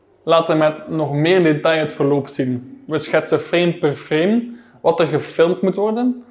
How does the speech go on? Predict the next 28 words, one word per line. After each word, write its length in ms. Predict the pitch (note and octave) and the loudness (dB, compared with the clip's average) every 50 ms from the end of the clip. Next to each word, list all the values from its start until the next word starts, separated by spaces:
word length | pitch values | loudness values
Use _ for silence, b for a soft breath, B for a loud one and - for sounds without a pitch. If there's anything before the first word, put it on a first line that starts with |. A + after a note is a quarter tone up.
| B B B | B B B
hoe 140 | B D#3+ E3+ | B 4 4
lang 180 | F3+ G3 G#3 | 4 4 4
elk 320 | E3+ E3 E3+ E3+ D#3+ D3 C#3 | 0 -2 -2 -2 -2 0 0
beeld 340 | D3 D3+ D3 C#3+ B2+ - - | 2 2 2 2 0 -2 -4
duurt 260 | F#3 G#3+ A#3 A3+ - | -4 -4 -2 -2 -2
en 160 | - D#3 D3+ | -2 0 0
wat 180 | F3 F#3+ F#3 F#3 | 0 0 0 0
er 120 | E3+ D3+ | 0 2
daarnet 360 | D#3+ E3 E3+ E3 E3 E3+ E3+ | 0 0 0 -2 -4 -4 -6
in 160 | - - D#3+ | -6 -6 -6
gezegd 340 | D3+ C#3 C3 D#3+ F3 E3+ - | -6 -4 -2 -2 -4 -4 -4
wordt 300 | - E3 E3 D#3+ D#3+ - | -4 -4 -4 -4 -4 -6
of 160 | - D#3 - | -8 -6 -2
welke 240 | - D#3 D#3+ D#3 - | 0 0 0 0 -2
informatie 680 | - D3+ C#3 C#3+ - C#3+ C#3 C#3 D3 D3 C#3+ - D3+ C3+ | -6 -6 -6 -6 -4 -4 -4 -4 -4 -4 -4 -4 -4 -4
er 160 | D3 C3 C3 | -4 -4 -2
meegegeven 540 | C3+ C#3 C3+ C3 B2 A#2+ B2+ C3 B2 B2 B2 | -2 -2 -2 -2 -4 -4 -6 -6 -8 -8 -8
wordt. 440 | B2+ B2+ B2+ B2 - - - - - - | -8 -10 -12 -14 -16 -16 -18 -18 -12 -8
Ik 120 | D#3+ D3+ | -6 -2
hoor 160 | - F#3 F#3 | 2 4 4
je 80 | F3+ E3+ | 6 6
al 140 | D#3 D#3+ D3 | 6 6 6
denken, 420 | D3+ D3+ D3+ D3 D3+ C#3 B2+ A2+ - - - - - _ _ - - | 4 4 2 2 0 -2 -4 -6 -10 -12 -20 -20 -20 _ _ -20 -12
dat 140 | - C3+ D#3 | -6 -6 -4
is 80 | C#3 | 0
toch 120 | - E3+ D#3+ | 2 2 4
niet 120 | D#3 D3 | 4 2
creatief? 720 | D3 E3 D#3 D3 F#3 - G3 G#3 G#3 - - - - _ | 2 2 2 2 2 2 0 -2 -2 -4 -8 -16 -20 _